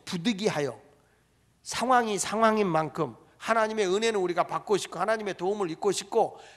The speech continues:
그래서 번제를 드렸다는 거예요. 그랬더니 십삼 절에 사무엘이 뭐라고 얘기하는가 보세요. 시작! 사무엘이 이르되, 사울에게 이르되, "왕이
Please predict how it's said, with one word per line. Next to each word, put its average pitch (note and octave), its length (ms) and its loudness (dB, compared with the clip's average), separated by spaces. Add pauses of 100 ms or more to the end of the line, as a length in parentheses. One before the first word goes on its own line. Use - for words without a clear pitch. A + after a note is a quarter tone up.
그래서 F3+ 560 -4 (220)
번제를 C#3+ 540 -4
드렸다는 B3 480 -10
거예요. - 180 -20 (3000)
그랬더니 B3 500 4
십삼 A3 420 2
절에 F#3 200 2
사무엘이 F#3+ 520 0
뭐라고 G#3 400 6
얘기하는가 D3 360 0
보세요. B2 300 -8
시작! G3+ 800 4 (380)
사무엘이 E3+ 680 6
이르되, F#3 760 2
사울에게 F#3+ 520 6
이르되, D#3 280 2
"왕이 G3 680 4